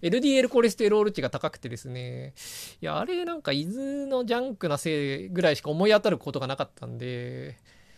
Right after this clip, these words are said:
うん、あれが良くなかったのかな。でもそれにしては短期間な割に、しかも結構前、時間も空いてたんで、うん、それだけとも思いづらいんですけどね。いや、エルディーエルコレステロール値ですよ、時代は。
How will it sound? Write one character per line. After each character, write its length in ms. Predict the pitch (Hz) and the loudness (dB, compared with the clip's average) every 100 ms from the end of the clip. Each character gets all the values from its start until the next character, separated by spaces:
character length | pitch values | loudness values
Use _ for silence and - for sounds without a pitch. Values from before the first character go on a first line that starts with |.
| _ _ - | _ _ -14
う 80 | 143 | -10
ん、 200 | 143 139 | -6 -2
あ 80 | |
れ 80 | 160 | 0
が 60 | 196 | 2
良 100 | 202 | 2
く 80 | 165 | 0
な 80 | |
か 60 | 135 | -2
っ 80 | - | -6
た 100 | 123 | -10
の 60 | |
か 100 | 117 | -14
な。 140 | - - | -14 -14
で 100 | 139 | -12
も 80 | 127 | -12
そ 160 | - | -6
れ 80 | 349 | -4
に 140 | 415 | -2
し 80 | - | 0
て 60 | - | 0
は 60 | |
短 220 | - 294 370 | 0 -2 -2
期 80 | |
間 240 | - 202 143 | 2 2 2
な 120 | 131 | -2
割 220 | 131 131 | -2 -2
に、 300 | 131 131 165 - _ _ | -6 -8 -12 -20 _ _
し 120 | - | -6
か 80 | 160 | -6
も 60 | |
結 200 | - 339 | -4 -6
構 80 | 156 | -2
前、 180 | 170 185 | 0 0
時 140 | 156 | -2
間 100 | 214 | -4
も 80 | 233 | -2
空 100 | 226 | -4
い 40 | |
て 100 | 214 | -4
た 80 | 165 | -8
ん 140 | 127 120 | -8 -8
で、 180 | 120 - - - - - - | -10 -14 -20 -18 -18 -20 -16
う 160 | 151 139 | -10 -8
ん、 60 | 139 | -8
そ 180 | 226 | -8
れ 100 | 285 | -8
だ 140 | 330 311 | -8 -6
け 320 | 330 311 320 | -6 -6 -6
と 100 | 196 | -4
も 120 | 165 | -2
思 220 | 143 156 | -2 -2
い 40 | 147 | -2
づ 100 | 147 | -2
ら 100 | 143 | -4
い 60 | |
ん 140 | 127 113 | -4 -8
で 100 | 117 | -10
す 80 | - | -10
け 100 | 120 | -10
ど 120 | 117 | -8
ね。 520 | 120 120 113 117 113 - | -10 -10 -10 -10 -12 -14
い 60 | 135 | -10
や、 120 | 123 | -8
エ 80 | 127 | -6
ル 120 | 139 | -6
デ 100 | 139 | -4
ィ 20 | |
ー 60 | 135 | -6
エ 40 | |
ル 60 | 135 | -6
コ 140 | 147 | -6
レ 60 | 139 | -6
ス 60 | - | -8
テ 100 | 147 | -8
ロ 120 | 143 | -6
ー 40 | 143 | -8
ル 80 | |
値 140 | 156 160 | -6 -6
で 80 | 131 | -6
す 140 | 127 | -8
よ、 80 | 120 | -8
時 140 | 123 | -8
代 200 | 120 123 | -8 -8
は。 140 | 127 | -10